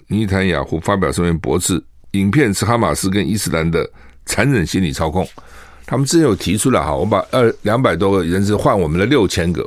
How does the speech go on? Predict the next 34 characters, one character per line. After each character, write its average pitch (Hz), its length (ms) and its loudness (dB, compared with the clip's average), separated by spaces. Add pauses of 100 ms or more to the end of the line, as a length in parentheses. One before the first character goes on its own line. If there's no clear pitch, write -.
被 98 120 -2
你 76 80 -2
关 90 240 -2
起 80 100 -4
来 62 60 -4
的 55 120 -10
人。 60 160 -12 (220)
C - 220 0
N 160 60 4
N 160 100 2
报 160 120 4
道， 117 240 2 (340)
美 104 420 2
国 120 680 4
官 123 180 2
员 107 260 0
正 107 220 0
专 123 320 2
注 117 260 0 (400)
确 120 400 2 (200)
保 73 200 0
哈 107 120 0
马 104 160 2
斯 107 160 -2 (180)
在 - 80 -10 (140)
加 110 200 2
萨 104 240 2
扣 117 240 2
留 87 140 2
的 90 160 2
人 82 220 2
质 82 160 -2
获 92 180 2
释， 87 260 -2